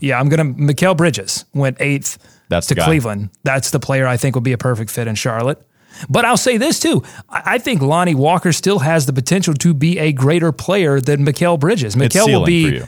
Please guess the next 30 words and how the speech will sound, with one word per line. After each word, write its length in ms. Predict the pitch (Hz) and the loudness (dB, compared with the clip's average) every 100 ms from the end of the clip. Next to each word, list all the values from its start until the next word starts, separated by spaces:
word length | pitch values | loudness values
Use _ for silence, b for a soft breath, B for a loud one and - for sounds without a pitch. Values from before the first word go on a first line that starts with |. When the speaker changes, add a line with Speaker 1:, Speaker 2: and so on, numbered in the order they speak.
| - | -4
Speaker 2:
Yeah. 60 | - | -2
Speaker 1:
yeah, 160 | 120 | -2
Mikal 560 | 113 135 - 175 202 185 | 0 -2 2 2 2 0
will 180 | 160 143 | 0 2
have 200 | 151 151 | 2 0
a 100 | 143 | 0
high 260 | 104 135 | -2 -2
floor. 440 | 190 147 127 127 170 B B | -2 0 0 0 -2 B B
He 80 | 131 | 0
will 80 | |
be 160 | 143 160 | 2 2
a 40 | |
very 320 | 143 127 156 185 | 2 2 2 2
good 280 | 131 151 | 2 2
N 220 | 160 147 151 | 2 0 0
B 160 | 139 | 2
A 100 | 131 | 0
player. 520 | 127 - 117 110 160 b b b b | -2 -4 -4 -2 -2 b b b b
But 320 | - 113 139 143 | -4 0 0 2
I 120 | 143 | 0
think 160 | 147 | 2
Lonnie 300 | 123 131 151 | 0 0 2
Walker 420 | 143 131 135 - 135 | 2 2 0 0 -2
has 300 | 95 135 135 | 0 -2 0
the 140 | 147 | 0
opportunity 540 | 123 127 127 139 131 131 | -2 -2 -2 0 0 0
to 120 | 139 | -2
be 220 | 110 139 | -2 0
something 460 | 131 147 127 127 117 | 0 0 0 0 -2
special. 540 | - 123 117 107 101 | -2 -4 -4 -8 -14